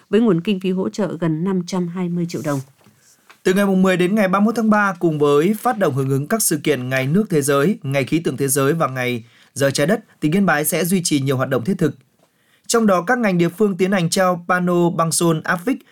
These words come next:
Speaker 2: được làm từ vật liệu thân thiện với môi trường tại các khu vực công cộng, đường phố,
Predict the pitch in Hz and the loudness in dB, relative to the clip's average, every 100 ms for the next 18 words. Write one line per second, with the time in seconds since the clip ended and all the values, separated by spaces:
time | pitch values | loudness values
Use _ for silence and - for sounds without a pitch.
0 | - - 175 175 165 165 143 147 156 131 | -14 0 2 2 0 -2 -2 0 0 0
1 | 185 170 156 120 143 160 156 151 135 - | -2 0 0 0 -2 0 2 0 0 -4
2 | 139 196 202 170 147 127 - 151 139 143 | -4 -2 -2 0 0 0 -2 -2 0 -2
3 | - 131 123 127 135 151 | -2 -4 -2 0 2 2